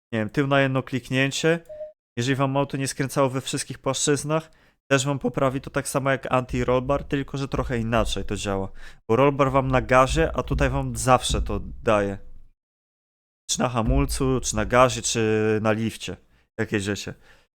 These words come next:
I mniejsza wartość da wam stabilność, a większa da wam nadster.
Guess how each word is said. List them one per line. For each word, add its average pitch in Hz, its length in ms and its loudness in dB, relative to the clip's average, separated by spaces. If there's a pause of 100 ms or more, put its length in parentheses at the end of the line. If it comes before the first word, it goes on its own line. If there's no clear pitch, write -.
(380)
I 110 300 -2 (760)
mniejsza 139 520 0
wartość 131 440 0
da 127 120 2
wam 123 240 0
stabilność, 123 1080 -2 (1700)
a 120 100 8
większa 143 800 2
da 123 160 2
wam 131 320 2 (920)
nadster. 117 640 2